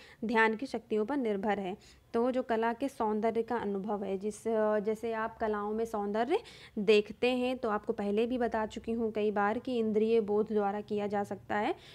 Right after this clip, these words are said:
तो कला का सौंदर्य का अनुभव इंद्रिय बोध द्वारा किया जा सकता है, स्मरण द्वारा किया जा सकता है, कल्पना और ध्यान की शक्तियों द्वारा किया जा सकता है। तो हमारा जो कला संबंधी स-, सौंदर्य का अनुभव है वो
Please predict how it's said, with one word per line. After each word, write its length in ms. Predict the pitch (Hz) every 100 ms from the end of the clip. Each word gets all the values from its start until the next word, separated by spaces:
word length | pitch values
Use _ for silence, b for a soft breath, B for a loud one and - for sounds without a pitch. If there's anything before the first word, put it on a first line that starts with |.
| B
तो 320 | 233 233 349 403 B B -
कला 280 | 226 226 233
का 260 | 233 226
सौंदर्य 540 | 247 226 208 214 226 220
का 140 | 220 226
अनुभव 480 | 220 208 196 214 262 -
इंद्रिय 400 | 214 202 220 226
बोध 380 | 190 196 208 208
द्वारा 340 | 196 208 214
किया 260 | 214 214 214
जा 140 | 214 214
सकता 340 | 214 - 233
है, 260 | 226 226 262 B B B -
स्मरण 480 | - 233 208 214 233
द्वारा 260 | 226 226 220
किया 240 | 220 220
जा 140 | 220 214
सकता 360 | 214 214 - 226
है, 200 | 220 240 294 -
कल्पना 500 | - 208 208 214 233 262
और 200 | 220 294 302 -
ध्यान 340 | 208 202 208
की 180 | 202 269
शक्तियों 600 | - 220 - 208 208 208
द्वारा 320 | 202 196 208 247
किया 320 | - 208 208
जा 180 | 208 214
सकता 360 | 208 196 - 196
है। 200 | 190 233
तो 140 | 240
हमारा 380 | 220 202 196 202
जो 140 | 196 226
कला 280 | 202 196
संबंधी 480 | 208 202 196 196 214
स-, 180 | 202 214 B B B B -
सौंदर्य 440 | 226 220 220 214
का 120 | 208 220
अनुभव 560 | 208 208 208 247 262
है 120 | 254 247
वो 280 | 220 262